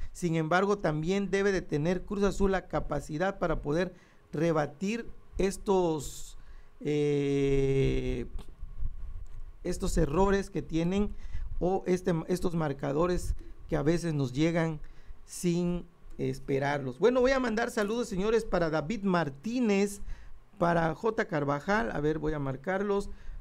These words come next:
para mi, para el doctor Miguel, para Jorge Sánchez, para Eduardo Mercat, también para Oliver Villanueva, para Héctor Chin, para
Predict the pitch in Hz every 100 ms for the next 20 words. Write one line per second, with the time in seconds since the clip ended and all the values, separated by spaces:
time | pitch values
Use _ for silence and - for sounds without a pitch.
0 | - 160 160 156 151 - 160 160 156 156
1 | 202 208 190 151 139 214 226 214 175 143
2 | - 208 202 180 147 - 202 220 214 202
3 | 180 160 - - - - - - 170 165
4 | 160 156 - 175 143 147 190 214 202 185
5 | 180 156 151 139 139 185 208 190 - -
6 | - - - - - - 156 185 185 170
7 | 156 147 139 139 135 135 - - - -
8 | - - 160 147 147 151 190 170 151 143
9 | 143 175 233 196 185 180 160 147 - -
10 | 202 202 - 190 165 - - 226 233 233
11 | - - - - - - 202 226 220 214
12 | 220 220 180